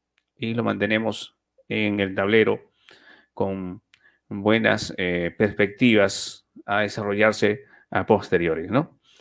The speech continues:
Bien, esta es, eh, nuestra noche, eh, de ajedrez sobre las ocho de la noche con treinta y uno, ocho con treinta y uno. Saludos a la gente que le está dando me gusta. Adrián de la Cruz, Cristian Medina.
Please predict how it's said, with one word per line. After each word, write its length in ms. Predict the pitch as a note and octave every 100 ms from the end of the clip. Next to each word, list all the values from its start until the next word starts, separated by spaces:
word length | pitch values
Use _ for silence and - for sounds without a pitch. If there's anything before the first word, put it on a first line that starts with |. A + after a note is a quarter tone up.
| - - - - _ _
Bien, 240 | G3+ A3 -
esta 300 | D3 D#3+ E3
es, 140 | D#3
eh, 680 | D3 C3 B2+ B2 A#2+ A#2 A2+
nuestra 280 | A#2 A#2+ A#2+
noche, 1040 | C3+ E3 - C#3+ C3+ C3+ C3 A#2 G#2+ G#2 G#2
eh, 40 |
de 100 | A#2
ajedrez 540 | D3 - A#2 D#3+ F#3 -
sobre 200 | B2+ A#2
las 140 | G#2+
ocho 220 | C#3 -
de 80 | B2
la 80 | C3+
noche 240 | C3 B2+
con 180 | A#2+ A2+
treinta 320 | D3+ F#3 C3+
y 60 | F3+
uno, 460 | A#3+ D#3 D3+ - _ -
ocho 360 | F#3+ G3 E3+
con 160 | D#3 D3
treinta 260 | C#3+ C3
y 80 | C#3
uno. 260 | G#3 D#3 B2+
Saludos 380 | A#2+ D#3+ F3+ D3
a 40 |
la 80 | B2+
gente 160 | E3+
que 60 | D#3
le 60 | B2+
está 120 | D#3
dando 160 | E3+
me 100 | D3
gusta. 240 | E3 E3 C3
Adrián 200 | D3 E3+
de 60 |
la 100 | D3
Cruz, 260 | C#3+ F#3+ -
Cristian 500 | D#3 F#3 - E3 D3
Medina. 600 | C3+ D3 G#3+ D3+ A#2 -